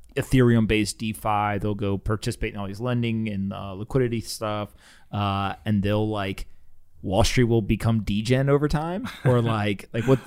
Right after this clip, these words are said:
Speaker 1: or is that all fantasy land and, like, they're just gonna buy Bitcoin, maybe they'll buy some eth, and, like, that's it?
Speaker 2: Yeah, I mean, I think, I think there's a few layers to that, right? They're obviously already buying Bitcoin.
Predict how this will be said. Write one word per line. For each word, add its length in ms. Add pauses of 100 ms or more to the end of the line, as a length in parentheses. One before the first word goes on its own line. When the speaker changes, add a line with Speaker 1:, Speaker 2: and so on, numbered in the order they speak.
(240)
Speaker 1:
or 200
is 80
that 120
all 260
fantasy 460
land 340
and, 100
like, 140
they're 100
just 120
gonna 120
buy 220
Bitcoin, 380
maybe 160
they'll 80
buy 140
some 180
eth, 240
and, 100
like, 140
that's 180
it? 160 (240)
Speaker 2:
Yeah, 260
I 80
mean, 120
I 60
think, 280
I 60
think 140
there's 100
a 40
few 160
layers 260
to 80
that, 120
right? 180
They're 160
obviously 320
already 220
buying 260
Bitcoin. 440